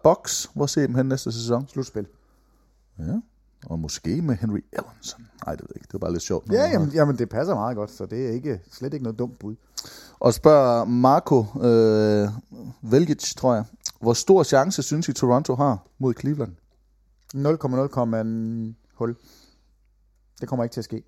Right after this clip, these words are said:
Speaker 1: Og så spørger jeg, "Hvor stor chance har
Speaker 2: <laughs>
Speaker 1: hvad, hvad, Oklahoma, øh, Warriors, hvis vi skal sætte noget procenter der?"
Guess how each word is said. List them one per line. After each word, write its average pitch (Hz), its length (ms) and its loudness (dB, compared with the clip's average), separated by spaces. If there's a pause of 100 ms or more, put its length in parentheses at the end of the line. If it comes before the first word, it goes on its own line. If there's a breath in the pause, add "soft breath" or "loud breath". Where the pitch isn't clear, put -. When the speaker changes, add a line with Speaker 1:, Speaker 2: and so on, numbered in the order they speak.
(140)
Speaker 1:
Og 95 120 -2
så 123 80 -2
spørger 117 220 4
jeg, 101 120 4
"Hvor 110 100 0
stor 127 220 2
chance 113 380 0
har 104 500 4
Speaker 2:
<laughs> 117 200 -6
Speaker 1:
hvad, 123 180 4
hvad, 120 240 2
Oklahoma, 113 580 2 (280)
øh, 90 180 -2
Warriors, 107 640 2 (140)
hvis 104 160 -10
vi 107 60 -10
skal 104 200 -6
sætte 98 140 -8
noget 101 140 -4
procenter - 380 -4
der?" 110 180 2